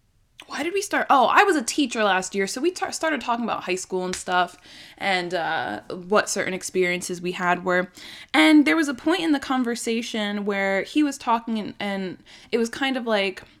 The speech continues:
it would go back and forth, like, "I experienced this. Did you have that?" And then he would go, "No, I had this, and then I did this thing, and did it." And I kinda zoomed out a bit, and what it felt like to me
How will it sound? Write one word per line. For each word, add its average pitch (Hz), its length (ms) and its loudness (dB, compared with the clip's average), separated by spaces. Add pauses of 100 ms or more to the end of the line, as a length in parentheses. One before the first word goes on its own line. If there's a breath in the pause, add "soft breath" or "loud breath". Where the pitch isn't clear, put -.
(360)
it 233 80 0
would 233 120 -2
go 226 100 2
back 214 220 2
and 214 100 -8
forth, 208 220 -4
like, - 180 -6
"I 403 200 6
experienced 220 580 -4
this. 349 200 -2
Did 170 220 -6
you 269 180 4
have 370 260 -2
that?" 392 280 -2
And 214 140 -4
then 185 160 -8
he 196 240 -8
would 185 140 0
go, 180 180 -4 (380 loud breath)
"No, 254 260 4
I 233 140 6
had 208 280 0
this, 262 320 0
and 208 80 -4
then 190 100 -6
I 220 120 0
did 202 140 -2
this 226 180 -2
thing, 220 220 -4
and 190 80 -6
did 208 200 -4
it." - 60 -16 (420 loud breath)
And 277 460 2 (580)
I 277 140 2
kinda 415 380 2
zoomed 226 400 4
out 170 220 0
a 247 40 -2
bit, 302 380 -2 (760)
and 262 180 -2
what 320 120 2
it 294 120 -4
felt 240 320 0
like 320 320 -4
to 262 100 -6
me 226 600 -2